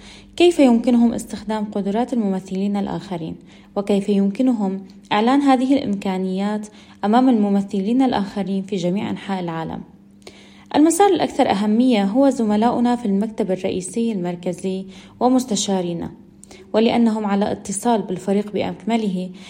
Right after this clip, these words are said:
فهم يعرفون قدرات جميع التجار والموردين في الفريق، وإذا كان لديك طلب ستبلغهم به، وإذا كان لديك قدرة ستبلغهم بها أيضًا، وسيعرفون من يريد قدرتك ومن يريد الارتباط بك.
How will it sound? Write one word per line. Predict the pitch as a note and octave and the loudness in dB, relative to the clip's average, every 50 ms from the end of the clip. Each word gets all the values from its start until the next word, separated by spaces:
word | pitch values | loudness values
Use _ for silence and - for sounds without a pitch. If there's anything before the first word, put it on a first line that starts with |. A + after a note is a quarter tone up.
| - - - | -20 -4 2
فهم | - D#4 E4 F4 E4 D4+ | 4 6 6 6 6 6
يعرفون | C4+ A3 G#3+ G#3+ G#3+ G#3+ - D4 C#4 | 6 6 4 2 2 2 2 4 4
قدرات | C#4 C#4 - G#3+ F#3+ G#3 G3+ G3+ G3+ G3+ G3+ G3+ - | 4 2 0 -2 -2 -2 0 0 0 -2 -2 -4 -4
جميع | G3+ G3 A3 B3+ C#4+ D4 | -2 0 0 2 2 0
التجار | C#4+ - - A3+ G#3 G#3 A3 G#3+ G#3 G#3 G#3 | 0 -2 -2 -2 -2 0 0 2 2 2 0
والموردين | G3+ A#3 B3+ C4 C4 B3 A#3 A3 G#3+ G#3 G#3 G#3 G#3 G#3 G#3 G#3 G3+ | 0 0 2 2 2 2 2 0 0 -2 -2 -2 -2 -2 -4 -4 -4
في | G#3 - | -6 -8
الفريق، | G3+ F#3+ - F3+ D#3+ - - - - - - - - - - _ _ - _ _ _ _ _ - | -10 -10 -8 -8 -10 -10 -12 -14 -18 -20 -20 -20 -20 -20 -20 _ _ -20 _ _ _ _ _ -2
وإذا | A3+ G#3 G#3+ G#3+ A3 G#3 | 0 0 2 2 0 -2
كان | G#3 G#3 A#3 A#3 A#3 A3+ G#3 | -2 0 0 2 2 2 2
لديك | G3+ G3 G3 G3 F#3+ G3 G3 | 0 0 0 -2 -2 -2 -4
طلب | F#3+ - G#3+ A3+ C#4 D#4 D#4 - - - - - | -4 -2 0 2 2 2 0 -2 -8 -18 -18 -14
ستبلغهم | - - A3+ G#3+ A3+ G#3+ F3+ F#3+ G#3+ A3+ B3+ C#4 C4+ C#4 A#3+ A#3+ | -8 -6 -4 0 0 0 0 0 0 2 2 4 4 4 4 2
به، | A#3 B3+ C4 B3 B3 B3 A#3+ | 2 2 0 0 0 0 0
وإذا | A3 G#3+ - G3+ G3 G3+ G3 | -2 -2 -2 -2 -2 -2 -2
كان | G3 - B3 B3+ B3+ B3 G#3+ | -2 -2 0 0 0 0 0
لديك | G3 F#3 F3 F#3+ F#3+ F#3+ G3 | 0 -2 -2 -2 -2 -2 -4
قدرة | F#3+ F#3+ - C#4+ D4 B3 C4 C4+ C4 C4+ C4 - - - - - | -8 -4 -2 0 0 2 2 2 2 2 0 -4 -12 -18 -18 -12
ستبلغهم | - - A#3 A3 A3 G#3+ G#3 G#3+ A#3 A3 A3 G#3+ A3 A3 G3+ | -6 -4 -2 0 2 2 4 4 2 2 2 0 -2 -2 -2
بها | G3 G3 G3 G3+ G3 - | -2 -2 -2 -2 -2 -4
أيضًا، | E3+ E3+ - - - - - - - - - - - - | -4 -6 -6 -8 -10 -12 -14 -20 -20 -20 -20 -12 -8 -6
وسيعرفون | G3+ - A3 G3+ F#3+ F#3+ F#3+ G3 G3+ - B3+ A#3+ A#3 G#3 | -2 0 2 2 2 2 0 -2 -4 -2 0 0 2 2
من | G#3 G#3+ A3+ A3 A3+ | 2 0 0 0 0
يريد | G#3+ G#3 F#3 G3+ G3 - - - | 0 0 0 0 -2 -4 -6 -8
قدرتك | F3+ E3 G#3 A#3 A#3 C4 B3+ C4 - | -4 -2 0 0 0 0 -2 -2 0
ومن | A#3+ A3+ A3 G#3+ G#3+ G#3 G#3 G3+ F#3+ | 0 2 2 2 0 0 0 0 -2
يريد | F#3 F3+ F3+ F#3+ G#3+ A3 G#3+ - | -2 -2 -2 0 0 0 0 -2
الارتباط | - F#3 F3 F3 E3+ F3 - F#3 E3+ F#3+ G3 G3 G3 - | -4 -4 -4 -4 -4 -4 -4 -2 -2 0 -2 -2 -4 -6
بك. | - - - - - | -10 -12 -12 -14 -18